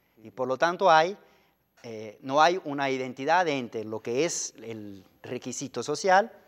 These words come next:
y las decisiones privadas. Lo privado no puede hacer lo que en-, entienda que puede hacer. Y puede ser que eso, del punto de vista social, no sea lo requerido. Para decirlo breve, las crisis en el capitalismo ocurren porque uno produce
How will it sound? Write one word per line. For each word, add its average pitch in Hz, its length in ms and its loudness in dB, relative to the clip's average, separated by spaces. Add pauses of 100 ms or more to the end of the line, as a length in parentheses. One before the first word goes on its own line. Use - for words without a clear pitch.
(180)
y 139 60 -12
las 127 160 0
decisiones 123 460 -6
privadas. 98 500 -12 (720)
Lo 139 140 0
privado 185 380 8
no 180 100 -2
puede 160 160 6
hacer 160 180 2
lo 151 120 2
que 117 240 0
en-, 110 200 -8 (300)
entienda 123 420 -8
que - 120 -8
puede 107 180 -8
hacer. - 280 -12 (520)
Y 101 80 -12
puede 120 240 0
ser 135 160 -2
que 127 160 -2
eso, 151 160 0
del - 100 0
punto 117 240 -8
de 120 40 -2
vista 120 180 -6
social, 143 340 -2
no 135 120 -4
sea 127 440 -4
lo 110 120 -14
requerido. 101 340 -14 (640)
Para 135 140 -2
decirlo 202 260 2
breve, 208 380 2
las 139 160 -8
crisis 185 260 -6
en 170 80 -4
el 170 40 -4
capitalismo 151 460 -6
ocurren 175 500 -2 (1080)
porque 135 400 -4
uno 208 280 0
produce 160 640 2